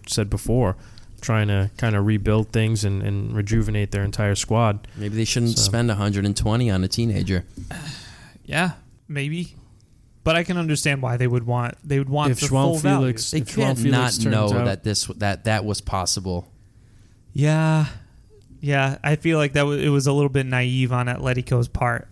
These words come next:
Speaker 2: Yeah, they must have known. They, you know, they must be just pissed about it. But, I mean, I would be too, but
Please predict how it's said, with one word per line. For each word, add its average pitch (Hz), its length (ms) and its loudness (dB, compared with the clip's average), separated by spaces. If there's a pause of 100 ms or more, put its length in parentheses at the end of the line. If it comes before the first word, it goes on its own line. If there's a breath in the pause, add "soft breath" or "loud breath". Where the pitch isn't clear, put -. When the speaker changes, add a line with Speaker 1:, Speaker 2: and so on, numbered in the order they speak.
(100)
Speaker 2:
Yeah, 104 340 0
they 135 160 -2
must 170 260 0
have 104 100 -4
known. 95 400 -2
They, 127 100 0 (340)
you 113 140 -6
know, 98 80 -2
they 113 120 -4
must 139 220 -4
be 120 80 -8
just 104 240 -8
pissed - 340 -4
about 95 280 -2
it. 92 120 -2
But, 90 260 -4
I 92 60 -6
mean, 104 100 -4
I 113 100 0
would 147 160 2
be 113 120 -4
too, 117 260 -6
but 101 160 -12